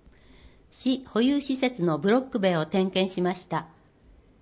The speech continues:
大阪で発生した地震によるブロック塀の倒壊で発生した事故を受け、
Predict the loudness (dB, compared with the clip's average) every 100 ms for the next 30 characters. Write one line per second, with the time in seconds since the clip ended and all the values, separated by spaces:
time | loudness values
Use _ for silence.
0 | _ _ -2 -2 -2 -2 -2 -2 -4 -2
1 | -2 0 -4 -4 -4 0 0 2 0 -2
2 | -4 -4 0 0 0 -2 0 0 -2 -2
3 | -2 -2 -2 -2 -4 -4 -6 -4 -2 -2
4 | -2 -4 -4 -2 0 0 -4 -8 -10